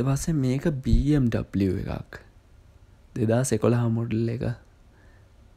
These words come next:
ඒක ත්‍රී ට්වෙන්ටි මේ සජිත් රංගන කියලා කෙනෙකුත්, මෙයාත් ලංකාවේ කෙනෙක්. ඇඩ් එකක් දාලා දෙන බී එම් ඩබ්ලිව් ත්‍රී ට්වෙන්ටි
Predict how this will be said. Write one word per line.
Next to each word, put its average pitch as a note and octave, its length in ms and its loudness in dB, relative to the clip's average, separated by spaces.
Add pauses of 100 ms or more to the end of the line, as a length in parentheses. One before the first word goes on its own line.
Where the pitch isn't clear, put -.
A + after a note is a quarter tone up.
(4000)
ඒක A#2+ 120 -6 (120)
ත්‍රී B2 200 2
ට්වෙන්ටි C3+ 600 -8 (140)
මේ C3 60 -2
සජිත් C3 440 -2
රංගන C#3 380 2
කියලා D3 220 0
කෙනෙකුත්, D#3 300 0
මෙයාත් C3+ 180 0
ලංකාවේ B2 460 0
කෙනෙක්. E3+ 340 -4 (1600)
ඇඩ් A2+ 180 -2
එකක් A#2+ 200 0
දාලා B2 200 -2
දෙන D3 100 0
බී B2 220 2
එම් A#2 80 2
ඩබ්ලිව් A#2+ 260 0
ත්‍රී A#2+ 220 -2
ට්වෙන්ටි A#2 340 -2